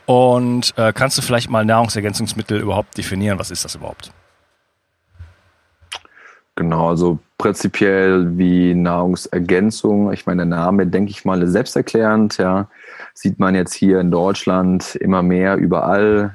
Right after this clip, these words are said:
Speaker 2: ja. Ob es jetzt bei D M ist oder bei der Apotheke, stehlen da diese Pillen und Pulverfläschchen, ja, wo ich irgendwie Vitamine und Mineralien und so weiter und so fort drin hab. Und man sagt ja, dass,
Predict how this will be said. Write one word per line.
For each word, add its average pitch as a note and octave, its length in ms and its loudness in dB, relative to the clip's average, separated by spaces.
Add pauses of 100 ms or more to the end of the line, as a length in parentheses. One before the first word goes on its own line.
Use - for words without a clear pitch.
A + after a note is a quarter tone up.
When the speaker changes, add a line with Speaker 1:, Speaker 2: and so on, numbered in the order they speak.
Speaker 2:
ja. F#2 380 -2
Ob - 160 -8
es - 80 -14
jetzt - 160 -4
bei F2+ 120 0
D F2 120 0
M G2 240 -2
ist F#2+ 240 -2
oder F2+ 160 -2
bei F2+ 100 -2
der F2+ 140 0
Apotheke, G2 680 0
stehlen F#2 480 0
da F2 320 -2
diese E2+ 540 -2
Pillen A#2+ 460 2 (480)
und F#2 280 2
Pulverfläschchen, A2 1000 0
ja, F2+ 260 -2
wo F2 140 -2
ich - 180 -6
irgendwie F2+ 300 0
Vitamine G2 640 0
und F2+ 80 -2
Mineralien F#2+ 800 0
und - 240 -6
so F2+ 100 -4
weiter E2+ 240 0
und E2 80 -6
so - 100 -16
fort - 300 -6
drin G2 140 0
hab. G2 220 -2 (840)
Und F#2 140 0
man F2 140 2
sagt F2 220 0
ja, F#2 100 4
dass, - 380 -4